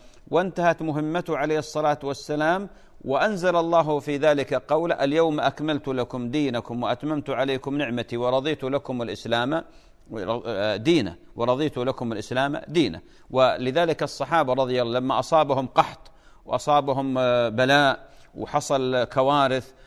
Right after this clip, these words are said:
ما استغاثوا بالنبي عليه الصلاة والسلام، وإنما استغاثوا بالأحياء في الاستسقاء. يعني عمر يقول للعباس:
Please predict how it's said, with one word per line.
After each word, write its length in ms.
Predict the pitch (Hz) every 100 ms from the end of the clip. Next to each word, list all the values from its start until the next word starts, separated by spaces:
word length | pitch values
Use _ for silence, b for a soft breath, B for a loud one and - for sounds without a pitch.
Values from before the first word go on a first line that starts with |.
| b
ما 420 | - 196 254 208
استغاثوا 560 | 151 - 170 160 143 143
بالنبي 420 | 127 123 113 104
عليه 200 | 104 110
الصلاة 400 | 104 - 107 98 -
والسلام، 340 | 82 - - -
وإنما 340 | 120 156 160
استغاثوا 500 | 156 175 175 190 185
بالأحياء 640 | 165 151 147 151 156 98 - b b b
في 300 | - 131 120
الاستسقاء. 640 | 143 147 - 139 - 151 104
يعني 220 | 113 117
عمر 300 | 113 151 139
يقول 420 | 135 135 147 139
للعباس: 680 | 131 123 110 120 123 151 147